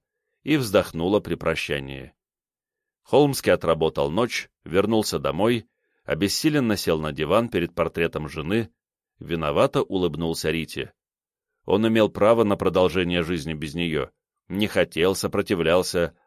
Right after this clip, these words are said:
но всё же поддался искушению полной грудью вдохнуть свежего воздуха. В чём-то понравилось, но крылья за спиной так и не раскрылись. Не захотел он отправиться в полёт над бездной,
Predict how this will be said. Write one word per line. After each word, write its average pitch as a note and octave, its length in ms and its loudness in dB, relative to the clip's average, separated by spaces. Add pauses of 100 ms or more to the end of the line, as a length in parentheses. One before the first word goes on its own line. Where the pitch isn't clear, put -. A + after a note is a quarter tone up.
(160)
но A2 180 0
всё C3 180 2
же A2+ 120 2
поддался F2 600 2
искушению G#2+ 680 -2
полной A2+ 500 2
грудью F#2+ 460 0
вдохнуть E2+ 480 -4
свежего D#2+ 480 -2
воздуха. D2 640 -4 (580)
В - 100 -20
чём-то D3 300 2
понравилось, D#2 720 0 (340)
но G2+ 180 0
крылья C#3 340 2
за A2 140 0
спиной A2 380 0
так F#2 260 -2
и F2 40 -4
не F2 120 -2
раскрылись. F2 680 -4 (460)
Не G#2 160 -2
захотел B2 540 0
он E2+ 120 0
отправиться F2+ 560 0
в - 80 -20
полёт E2 360 -2
над E2+ 160 -4
бездной, D2+ 560 -4